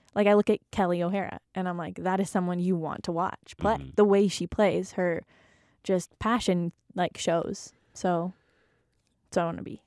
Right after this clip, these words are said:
Speaker 2: Okay, here's a tricky question for you then.
Speaker 1: Okay.
Speaker 2: Oh, we can skip it.
Speaker 1: No,
Speaker 2: We'll,
Speaker 1: we're,
Speaker 2: we'll
Speaker 1: let's
Speaker 2: see.
Speaker 1: go for it.
Speaker 2: So you've described what you're like as a teammate,
Speaker 1: Mm-hmm.
Speaker 2: described what you think you're like as a player, but how do you think the opponents would describe you?
Speaker 1: Ooh.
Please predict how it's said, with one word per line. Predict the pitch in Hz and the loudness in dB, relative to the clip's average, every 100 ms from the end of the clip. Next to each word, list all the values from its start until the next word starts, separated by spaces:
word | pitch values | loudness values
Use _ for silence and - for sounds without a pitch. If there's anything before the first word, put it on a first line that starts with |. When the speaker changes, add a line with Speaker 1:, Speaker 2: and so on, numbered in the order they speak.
| _ | _
Speaker 2:
Okay, | - 78 | -6 -2
here's | 80 110 | 0 0
a | 104 | 0
tricky | 95 - | -4 -4
question | 80 80 80 | -6 -8 -8
for | - 50 | -12 -12
you | |
then. | - - - | -10 -12 -14
Speaker 1:
Okay. | - - _ _ _ _ _ _ _ _ _ _ | -18 -18 _ _ _ _ _ _ _ _ _ _
Speaker 2:
Oh, | 90 | 2
we | 80 | 2
can | - | -2
skip | - 78 76 | -4 -4 -4
it. | - _ _ - | -8 _ _ 0
Speaker 1:
No, | 240 226 | 4 4
Speaker 2:
We'll, | 151 | 4
Speaker 1:
we're, | 190 | 2
Speaker 2:
we'll | 214 | 0
Speaker 1:
let's | - | 0
Speaker 2:
see. | |
Speaker 1:
go | - 180 | 0 0
for | - - | -2 -6
it. | - _ _ _ _ _ | -8 _ _ _ _ _
Speaker 2:
So | - 101 90 85 | 0 6 8 8
you've | 82 85 | 4 -2
described | 85 - 95 92 | -6 2 2 4
what | 90 64 | 2 2
you're | 80 | 2
like | 78 69 | 0 -4
as | |
a | 71 | -8
teammate, | - 85 69 57 - - _ 196 | -2 -2 -2 -6 -10 -14 _ -14
Speaker 1:
Mm-hmm. | 196 | -10
Speaker 2:
described | - - 85 80 | -8 -2 -2 0
what | 60 | -6
you | - | -6
think | 80 | -8
you're | 76 | -6
like | 73 - | -6 -6
as | - | -10
a | |
player, | - 95 80 50 50 _ _ _ _ | -4 0 0 -2 -8 _ _ _ _
but | 80 85 | -6 -4
how | 90 | -4
do | |
you | 85 | -4
think | 76 | -4
the | 76 | -2
opponents | 78 - 78 73 - | -2 -2 -2 -6 -8
would | 67 | -12
describe | 69 - 71 - | -10 -10 -10 -10
you? | - - _ _ _ _ _ _ _ _ _ - | -16 -20 _ _ _ _ _ _ _ _ _ -8
Speaker 1:
Ooh. | 269 240 | -6 -6